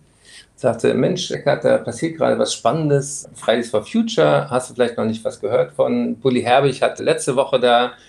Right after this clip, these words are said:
eine kleine Rede gehalten. Willst du nicht diese Woche da einen Beitrag leisten?“ Und ich dachte, „Luisa Neubauer, keine <laughs> Ahnung, wer das ist.“ Und da stand der Kontakt, da, da habe ich die angerufen und wir haben uns verabredet.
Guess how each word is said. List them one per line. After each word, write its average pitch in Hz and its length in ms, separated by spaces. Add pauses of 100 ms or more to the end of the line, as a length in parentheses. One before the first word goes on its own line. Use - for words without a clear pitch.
(300)
eine 131 60
kleine 120 320
Rede 117 220
gehalten. 113 360
Willst 131 200
du 127 80
nicht 135 180
diese 156 220
Woche 113 240
da 101 160
einen 104 100
Beitrag 98 380
leisten?“ - 400
Und - 80
ich - 160
dachte, - 380 (180)
„Luisa - 260
Neubauer, 117 640
keine 107 300
<laughs> - 100
Ahnung, 220 340
wer 208 120
das - 180
ist.“ - 320 (560)
Und 135 340
da 127 140
stand 123 240
der 113 360 (120)
Kontakt, 185 540
da, 127 100
da 117 240
habe 113 160
ich - 220
die 113 400 (200)
angerufen 160 640
und 123 140
wir 107 80
haben 110 80
uns 117 140
verabredet. 147 540